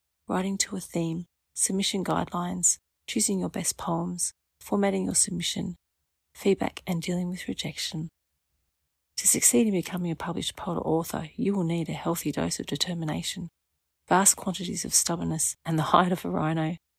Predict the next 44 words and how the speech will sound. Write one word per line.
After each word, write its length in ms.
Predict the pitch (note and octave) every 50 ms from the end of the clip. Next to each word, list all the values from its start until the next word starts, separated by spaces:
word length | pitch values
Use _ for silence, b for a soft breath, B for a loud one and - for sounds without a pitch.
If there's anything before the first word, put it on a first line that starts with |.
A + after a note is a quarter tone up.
| _ _ _
If 120 | - E3+ A3
you're 100 | A#3 B3
the 80 | C#4
kind 220 | C#4 - F#3 D#3+ D#3
of 80 | D3
person 400 | - E3 D3 E3 E3 - - F3
who 100 | E3 D#3+
can 100 | - - -
keep 260 | - - F#3+ F#3+ -
on 160 | E3 D#3+ D3
going 280 | - D#3 D#3 D#3+ D#3+ D#3+
in 80 | D3+
the 60 | D3+
face 360 | D3+ - - E3 E3 D#3 - - -
of 100 | E3+ - -
overwhelming 640 | F3 F3+ F3 F3 D#3+ D3 D3+ D#3+ E3 E3 E3 D#3 D3
rejection, 580 | - - - - - - - - - E3+ E3 - _ _ _ _ -
then 120 | - F3+ F3
you're 120 | E3 D#3+
in 120 | F3+ F#3+ F3
with 160 | D#3+ - -
a 40 | -
chance. 540 | - - - - - - - - - - - _ _ _ _ _ _ _ _ _ _ -
If 180 | A#3+ A3 - G3+
you're 80 | F3
not, 240 | F3 E3+ E3 - - _ _ _ _ _
don't 220 | - A3 G#3 - -
fear. 300 | - - G3 F3+ F3 F3 _ _ _ _ _ -
We're 80 | G#3
gonna 160 | G#3+ G#3+ G3
look 140 | F#3+ F#3+ -
at 80 | - -
ways 280 | - E3+ F3 E3+ -
you 60 | - -
can 120 | F#3 F3
trick 240 | - E3+ F3 - -
your 60 | E3
brain 280 | - - E3+ E3+ E3+ E3+
into 220 | E3+ E3+ - -
thinking 380 | - - F#3+ F#3 - - E3 E3
rejection 500 | D#3+ D#3 - - - - - - E3+ E3
is 140 | E3 - -
actually 440 | - F3 - - - - F3+ F3 F3
okay. 440 | F3 F3+ - - F3+ F3+ F3+ F3+